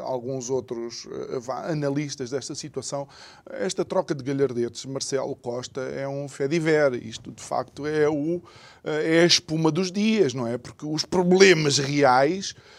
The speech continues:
estão lá e não, eh, não desapareceram.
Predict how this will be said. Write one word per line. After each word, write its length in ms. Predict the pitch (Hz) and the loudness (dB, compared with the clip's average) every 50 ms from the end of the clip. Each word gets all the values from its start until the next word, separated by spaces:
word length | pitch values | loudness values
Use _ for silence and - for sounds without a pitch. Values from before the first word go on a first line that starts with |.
| - - | -12 -2
estão 460 | - - - - 208 202 185 180 170 | 2 2 4 6 8 6 8 6 4
lá 240 | 156 151 156 160 165 | 4 4 4 4 4
e 140 | 170 170 170 | 2 2 2
não, 420 | 165 165 160 160 165 165 175 - - | 0 0 0 0 0 -2 -4 -6 -8
eh, 220 | 160 151 147 - | -6 -6 -6 -6
não 220 | 156 156 175 180 | -6 -4 -4 -4
desapareceram. 720 | 160 123 143 165 - - - - - - - - - - | -4 -4 -6 -6 -6 -6 -8 -8 -8 -8 -10 -12 -12 -14